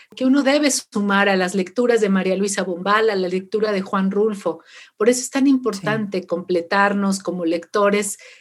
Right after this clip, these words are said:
Speaker 1: conociendo lo que las, las escritoras han, han hecho, sabiendo qué es lo que ellas quisieron decir, qué propusieron, no solamente por, por los temas que trataban,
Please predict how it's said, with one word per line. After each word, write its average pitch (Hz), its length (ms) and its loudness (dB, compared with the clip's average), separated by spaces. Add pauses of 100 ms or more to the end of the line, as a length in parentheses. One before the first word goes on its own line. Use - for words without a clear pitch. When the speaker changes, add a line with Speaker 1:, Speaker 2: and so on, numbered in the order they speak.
(100)
Speaker 1:
conociendo 202 760 2
lo 180 160 0
que 185 320 -2
las, 190 380 -4
las 185 320 -6
escritoras 202 840 -2
han, 185 400 -4
han 185 200 -8
hecho, 208 440 -2 (300)
sabiendo 208 640 0
qué 202 80 -2
es 196 100 0
lo 196 140 -2
que 208 80 0
ellas 202 240 0
quisieron 202 640 0
decir, 220 640 0
qué 196 120 -2
propusieron, 208 840 0
no 196 80 0
solamente 196 600 0
por, 180 360 -4 (380)
por 185 200 -2
los 180 280 -4
temas 226 400 2
que 185 100 -4
trataban, 180 760 -4